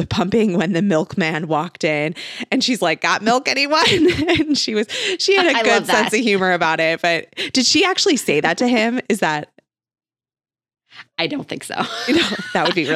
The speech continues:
Speaker 2: Or maybe
Speaker 1: funny.
Speaker 2: he, no, I don't, I don't think so. Yeah. I'm sure it was just one giant awkward moment. When, it's one thing when a woman walks, when it's a guy, it's, it's,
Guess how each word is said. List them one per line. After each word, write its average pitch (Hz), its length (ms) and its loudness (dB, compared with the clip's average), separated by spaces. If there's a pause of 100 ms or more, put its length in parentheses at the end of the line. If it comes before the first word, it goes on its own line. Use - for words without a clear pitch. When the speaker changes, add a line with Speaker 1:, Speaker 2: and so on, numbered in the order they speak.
Speaker 2:
Or 233 60 4
maybe - 160 4
Speaker 1:
funny. 214 280 4
Speaker 2:
he, - 0 -
no, 165 260 2
I 156 140 0
don't, 165 160 -2
I 170 120 0
don't 160 160 0
think 151 180 -2
so. 143 340 -2
Yeah. 143 280 -2 (280)
I'm 190 140 0
sure 185 160 0
it 160 40 2
was 160 100 0
just 151 160 -2
one 151 280 -2
giant 147 320 -4
awkward 147 320 -4
moment. 143 400 -2
When, 262 220 0
it's 311 160 -4
one 440 160 2
thing 226 140 2
when 190 120 0
a 165 60 2
woman 156 260 0
walks, 165 240 -2 (120)
when 170 140 -2
it's 165 160 -6
a 165 40 -4
guy, 151 340 -2
it's, 147 260 -6
it's, - 360 -6